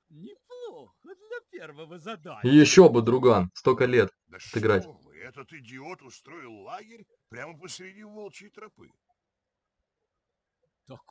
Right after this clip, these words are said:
Speaker 1: это же отличная возможность попрактиковаться перед настоящим делом.
Speaker 3: Хм, теперь придётся высылать разведчика, чтобы найти место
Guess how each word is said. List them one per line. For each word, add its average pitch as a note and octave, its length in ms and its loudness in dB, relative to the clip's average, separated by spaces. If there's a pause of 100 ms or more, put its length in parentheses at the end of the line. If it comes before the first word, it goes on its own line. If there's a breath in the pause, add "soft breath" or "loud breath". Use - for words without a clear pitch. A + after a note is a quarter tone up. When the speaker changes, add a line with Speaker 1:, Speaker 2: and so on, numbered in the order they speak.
Speaker 1:
это A#3 320 -20
же B3+ 160 -20
отличная D#4 880 -20
возможность D4 1300 -18 (340 soft breath)
попрактиковаться E4+ 1400 -20
перед C#4 340 -20
настоящим D#4 1120 -20 (100)
делом. B3+ 500 -16 (1800)
Speaker 3:
Хм, D#2 380 -20 (340)
теперь A#2 320 -20
придётся A2+ 680 -20
высылать G#2+ 500 -20
разведчика, G#2+ 840 -20
чтобы A2 360 -20
найти G2+ 340 -20
место G2+ 460 -20